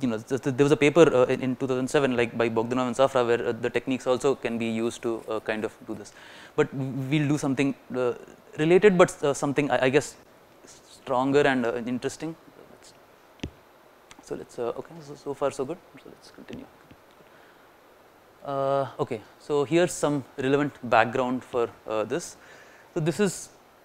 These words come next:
right. So, you know, I'm just defining a function.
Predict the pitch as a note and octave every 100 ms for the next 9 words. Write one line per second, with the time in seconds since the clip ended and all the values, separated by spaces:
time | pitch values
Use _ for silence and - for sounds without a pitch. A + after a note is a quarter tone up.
0 | _ _ _ _ _ - - _ - _
1 | - - - _ - - D3+ - C#3+ C3+
2 | C3 A2+ - - C3+ B2+ B2 C3 C3+ C3+
3 | A#2+ - _ _ _ _ D#3 E3+ C3 -
4 | D#3+ E3+ D3 - A#2+ - C#3